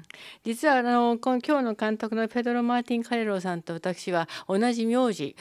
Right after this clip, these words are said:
を共有しておりますので、大変親近感を感じるわけなんですけれども、えー、作品も素晴らしいと思いました。えー、今回ちょっと私の方からお聞きしたいことは、この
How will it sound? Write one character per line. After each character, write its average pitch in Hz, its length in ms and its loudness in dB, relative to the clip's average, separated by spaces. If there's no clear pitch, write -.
を 170 120 0
共 170 200 2
有 165 140 2
し 156 60 -10
て 185 80 0
お 175 40 2
り 170 100 -2
ま 170 140 -2
す - 100 -8
の 170 60 -2
で、 160 60 -4
大 190 200 -2
変 208 200 0
親 208 280 0
近 208 240 0
感 151 240 -4
を 151 60 -2
感 160 220 -4
じ 160 140 -8
る 160 80 -8
わ 165 100 -6
け 175 140 -6
な 165 120 -6
ん 160 60 -10
で 156 100 -10
す - 100 -18
け 170 100 -4
れ 170 60 -4
ど 180 120 -4
も、 202 180 0
え 170 100 -2
ー、 - 20 -4
作 160 260 -6
品 175 180 -4
も 170 80 -4
素 - 100 -12
晴 175 140 -6
ら 175 100 -4
し 202 140 -8
い 190 40 -8
と 185 80 -6
思 185 160 -2
い 190 60 -2
ま 202 140 -2
し - 60 -10
た。 - 160 -4
え 208 200 0
ー、 - 20 -4
今 294 240 0
回 202 180 -2
ち - 80 -4
ょ 208 40 -2
っ - 20 -6
と 165 180 -2
私 175 420 -6
の 196 100 2
方 220 160 -2
か 208 100 -6
ら 156 100 -4
お 156 60 -6
聞 - 40 -20
き - 180 -20
し - 80 -16
た 190 120 -4
い 185 60 -4
こ 196 140 -8
と 196 120 -10
は、 160 140 -6
こ 190 140 -6
の 196 200 -2